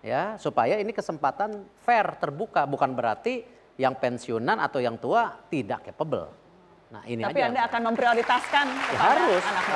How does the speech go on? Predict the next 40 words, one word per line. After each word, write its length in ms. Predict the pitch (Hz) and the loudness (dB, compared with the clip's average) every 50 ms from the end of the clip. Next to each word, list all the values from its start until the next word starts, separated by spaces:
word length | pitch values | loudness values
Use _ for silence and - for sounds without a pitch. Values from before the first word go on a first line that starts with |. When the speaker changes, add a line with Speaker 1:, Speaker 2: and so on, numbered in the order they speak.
| 185 226 | 2 2
Speaker 1:
harus. 200 | 208 156 147 - - 208 | 2 0 -2 -2 -2 -2
Speaker 2:
Oke. 140 | - - 147 127 - - - - - - - - - - - - - - - - - - - - - - - - | 0 0 -2 -2 -2 -4 -4 -4 -4 -4 -4 -4 -4 -4 -4 -6 -6 -6 -6 -6 -6 -6 -6 -6 -6 -6 -6 0
Eh, 360 | - 247 269 285 302 311 311 294 262 330 | 4 6 8 10 10 8 8 6 6 4
di 40 | 440 | 4
studio 240 | - 349 339 320 330 | 4 6 6 8 8
Mata 240 | 320 311 302 320 302 | 8 8 8 6 8
Najwa 560 | 294 294 277 269 233 294 330 370 392 - 269 | 8 8 6 6 6 6 8 8 6 4 4
juga 320 | 277 240 269 262 254 247 269 | 4 6 6 6 6 4 4
saya 160 | 330 311 311 | 4 4 4
mengundang, 720 | 311 294 269 269 254 247 247 247 262 285 311 339 349 285 | 4 4 2 2 2 4 4 6 6 6 4 2 0 0
eh, 340 | - - 247 247 247 247 240 247 | 2 4 6 8 8 6 6 6
mantan 320 | 262 262 269 262 262 269 302 | 6 4 4 6 4 2 2
Sekretaris 400 | - - 254 247 254 226 247 - | 0 -4 -2 0 2 0 0 0
Menteri 240 | 254 233 - 226 | -2 -2 0 2
B 80 | 220 214 202 208 | 4 4 6 6
U 40 | 196 | 6
M 80 | 185 202 202 | 4 2 0
N, 160 | 240 277 480 - | -2 -2 0 0
Pak 160 | - 262 - | 0 2 2
Said 160 | 208 196 202 | 0 0 0
Didu, 320 | 185 196 190 180 262 403 | 0 -2 -4 -4 -2 0
dan 160 | 320 220 208 208 | 0 2 4 2
Wakil 240 | 214 226 - 247 | 2 2 2 0
Direktur 400 | 226 208 202 190 185 - 196 - | 0 2 2 0 0 -2 -4 -4
Indef, 240 | - 185 185 214 233 240 - | -4 -2 0 0 0 0 0
Eko 240 | 214 208 - 233 202 | -4 -4 -2 0 -2
Listianto. 480 | 190 202 196 - 233 196 185 202 262 | -2 -2 -4 -4 -2 -2 -2 -2 -2
Terima 240 | 247 277 262 269 269 | -2 0 0 0 2
kasih 240 | 277 285 370 339 359 | 2 0 0 0 0
sudah 160 | 320 247 269 | 0 0 2
hadir 160 | - - 247 | 2 2 0
di 80 | 233 247 | 0 -2
Mata 240 | 240 240 220 233 226 | -2 -2 -2 -2 -2
Najwa. 320 | 220 214 214 202 262 311 | -2 -2 -2 -2 -2 0
Kita 160 | 359 262 233 | 0 2 2
kasih 160 | 220 262 302 | 2 2 2
tepuk 160 | 269 - 220 208 | 0 -2 -2 0
tangan 240 | - 233 226 233 226 226 | 0 2 2 2 0 0
untuk 160 | 233 233 220 | 0 -2 0
keduanya. 480 | - 226 214 220 208 202 208 254 269 | 2 4 4 6 6 4 4 4 2